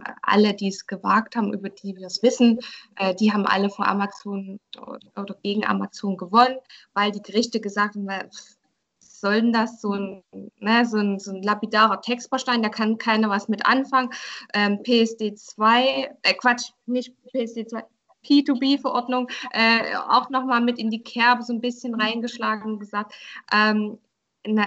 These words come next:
ein Marktplatz kann ja nicht einfach das Konto dicht machen und noch nicht mal eine Begründung dafür geben. Und da haben die Richter Gott sei Dank jetzt mal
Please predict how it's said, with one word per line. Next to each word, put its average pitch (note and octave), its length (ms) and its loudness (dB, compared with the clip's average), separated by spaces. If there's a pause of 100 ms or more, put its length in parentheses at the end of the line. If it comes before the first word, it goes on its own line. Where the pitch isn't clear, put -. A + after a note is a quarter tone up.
ein G#3+ 140 2
Marktplatz G#3+ 500 0
kann G#3 220 -6
ja A#3 80 0
nicht G#3+ 180 -2
einfach G3+ 380 -8
das G#3 200 -18
Konto A3 320 -4
dicht G#3+ 320 -6
machen G3+ 280 -2
und G3 320 -8
noch G3+ 240 -2
nicht G#3 180 0
mal G#3 80 2
eine G3+ 140 0
Begründung A3 500 4
dafür F3+ 380 -8
geben. F3+ 260 -14
Und F3+ 260 -16
da F#3+ 160 -6
haben F#3+ 180 -12
die F#3 80 -20
Richter G3 400 -10 (520)
Gott G3 300 -2
sei F#3 160 -8
Dank F#3+ 400 -2 (100)
jetzt G3 300 -14
mal F3 340 -14